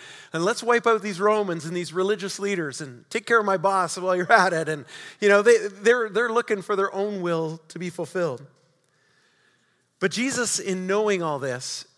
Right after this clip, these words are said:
is carrying the heart of a servant. He's carrying the heart of the Father. And he knew that his serve was to have an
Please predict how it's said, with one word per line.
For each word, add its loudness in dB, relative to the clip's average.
is -8
carrying 2
the -4
heart -6
of -12
a -12
servant. -10
He's -12
carrying 4
the -2
heart -2
of -6
the -8
Father. -6
And -2
he -2
knew -4
that 0
his -4
serve -2
was -12
to -6
have -2
an -6